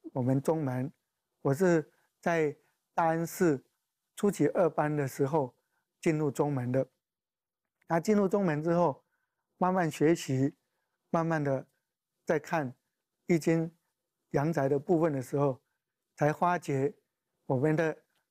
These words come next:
手-，水-，那个右手边会碰到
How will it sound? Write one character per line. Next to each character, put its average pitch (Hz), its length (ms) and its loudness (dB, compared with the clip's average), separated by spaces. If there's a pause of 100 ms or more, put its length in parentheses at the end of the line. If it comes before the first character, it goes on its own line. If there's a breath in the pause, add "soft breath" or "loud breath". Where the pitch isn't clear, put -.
手-， - 400 -2
水-， 147 360 0
那 180 80 -2
个 165 220 0 (460)
右 220 180 2
手 135 180 -6
边 160 360 2 (420)
会 160 160 2
碰 175 260 -2
到 165 320 -2